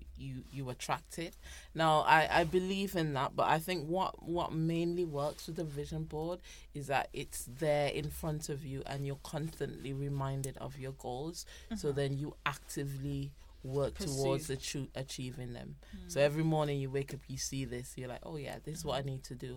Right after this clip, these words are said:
Speaker 1: And then you start putting the steps
Speaker 2: Things in
Speaker 1: in place.
Speaker 2: place.
Speaker 1: Did I achieve everything on my vision board? Not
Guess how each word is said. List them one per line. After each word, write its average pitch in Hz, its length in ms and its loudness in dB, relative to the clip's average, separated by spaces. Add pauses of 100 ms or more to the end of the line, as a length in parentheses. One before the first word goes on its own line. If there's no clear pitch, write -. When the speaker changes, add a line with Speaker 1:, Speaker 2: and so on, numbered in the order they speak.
Speaker 1:
And 127 120 -6
then 131 140 -4
you 135 80 -6
start - 340 -6
putting 131 460 -8 (840)
the 151 100 -6
steps - 320 -4
Speaker 2:
Things - 20 -10
in 131 120 -4
Speaker 1:
in 147 40 -8
place. - 200 -10
Speaker 2:
place. - 140 -12 (380)
Speaker 1:
Did 208 140 8
I 220 160 10
achieve 214 400 2
everything 196 360 2
on 185 80 0
my 185 120 0
vision 175 320 -4
board? 175 400 -4
Not 220 260 2